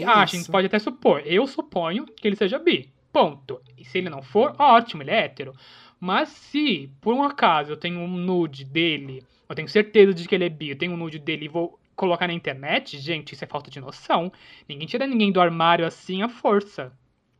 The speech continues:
Speaker 2: É falta de noção. E tomara que seja processada essa pessoa que,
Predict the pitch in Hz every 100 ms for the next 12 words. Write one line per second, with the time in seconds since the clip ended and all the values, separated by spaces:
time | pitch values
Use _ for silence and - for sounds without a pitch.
0 | _ 170 - 156 180 185 190 240 - 156
1 | 135 139 156 - 160 165 214 233 285 -
2 | 185 175 190 - - 170 165 180